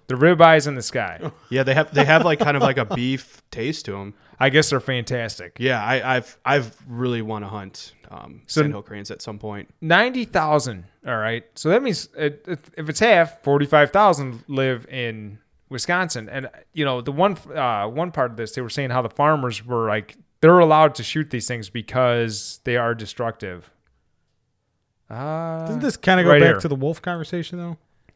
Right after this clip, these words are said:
Speaker 1: Uh, farmers wouldn't kill fewer sandhill cranes because the birds eating s-, uh, seedlings, especially corn.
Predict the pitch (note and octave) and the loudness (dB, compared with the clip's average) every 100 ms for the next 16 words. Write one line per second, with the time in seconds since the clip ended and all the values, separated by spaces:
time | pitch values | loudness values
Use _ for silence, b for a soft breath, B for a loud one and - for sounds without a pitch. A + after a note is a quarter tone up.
0 | - C#3 A#2 - F3+ A3 E3 F#3 F3+ - | -4 -2 0 4 6 6 4 2 2 2
1 | F#3 E3 - F#3 F#3 D#3+ F3+ E3+ E3 D#3 | 2 2 -2 0 0 0 -2 0 0 0
2 | D#3+ D#3 C#3 C3+ B2 A2+ C#3 C#3+ C#3 B2+ | -2 -2 -4 -4 -4 0 2 4 2 -4
3 | - - B2+ C3+ C3 A#2+ - - - - | -14 -14 -14 -8 -6 -6 -8 -12 -12 -6
4 | A2+ F#2 F#2 F3 F3 F3 D3 A#2 C#3+ B2+ | -4 -4 -4 -2 0 0 -2 -4 -4 -4
5 | B2 - - C3+ G2 E2 | -6 -12 -8 -6 -6 -10